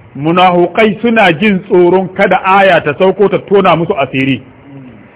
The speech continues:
To wannan ita ce magana ta farko cewa jumla ce khabariya. To Zujjaj shi ko ya ce a'a jumla ce amriya, wato insha'iyya.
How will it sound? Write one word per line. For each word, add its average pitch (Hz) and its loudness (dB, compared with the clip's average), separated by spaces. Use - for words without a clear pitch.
To 131 -4
wannan 196 2
ita 185 -4
ce 190 -2
magana 165 0
ta 147 -6
farko 196 0
cewa 170 2
jumla 214 0
ce - 0
khabariya. 143 0
To 160 2
Zujjaj 180 0
shi 220 -4
ko 220 0
ya 220 2
ce 220 -2
a'a 214 0
jumla 240 2
ce 214 2
amriya, 165 0
wato 151 0
insha'iyya. 156 0